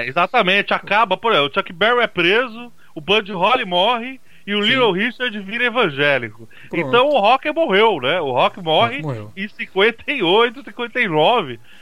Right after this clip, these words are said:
Speaker 1: né? E a gente tá ouvindo rock até hoje, mas ele já morreu, já faz,
Speaker 2: Naquele
Speaker 1: né?
Speaker 2: mo-, <laughs> já morreu muitas vezes. E,
Speaker 1: Ele
Speaker 2: e,
Speaker 1: já
Speaker 2: e,
Speaker 1: morreu
Speaker 2: e
Speaker 1: naquele
Speaker 2: ao mesmo
Speaker 1: tempo.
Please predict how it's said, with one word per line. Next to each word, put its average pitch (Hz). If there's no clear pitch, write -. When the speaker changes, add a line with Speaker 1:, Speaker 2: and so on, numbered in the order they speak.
Speaker 1:
né? 170
E 165
a 175
gente 190
tá 226
ouvindo 208
rock 185
até 262
hoje, 226
mas 139
ele 214
já 214
morreu, 190
já 262
faz, 254
Speaker 2:
Naquele 202
Speaker 1:
né? 254
Speaker 2:
mo-, 113
<laughs> -
já 131
morreu 117
muitas 139
vezes. 104
E, 156
Speaker 1:
Ele 156
Speaker 2:
e, -
Speaker 1:
já 226
Speaker 2:
e, 160
Speaker 1:
morreu 143
Speaker 2:
e 233
Speaker 1:
naquele 175
Speaker 2:
ao 165
mesmo 208
Speaker 1:
tempo. -